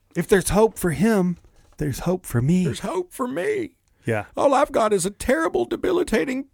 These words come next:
Speaker 2: panty sniffing addiction. <laughs>
Speaker 1: And look at him. He come out smelling like a rose on the other side. <laughs>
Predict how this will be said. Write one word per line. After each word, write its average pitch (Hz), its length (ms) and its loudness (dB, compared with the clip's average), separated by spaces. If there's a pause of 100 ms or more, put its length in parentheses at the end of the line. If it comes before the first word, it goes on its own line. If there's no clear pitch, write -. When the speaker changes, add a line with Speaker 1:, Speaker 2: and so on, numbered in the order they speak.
Speaker 2:
panty 311 340 -2
sniffing 170 440 -4
addiction. - 560 -8
<laughs> - 40 6 (2750)
Speaker 1:
And 320 120 -2
look 330 280 2
at 370 100 -2
him. 381 460 4 (160)
He 240 160 2
come 285 240 2
out 262 160 0
smelling 285 500 0
like 302 160 0
a 302 80 0
rose 339 400 8
on 320 140 4
the 330 60 4
other 381 300 8
side. 160 460 -2
<laughs> 480 60 2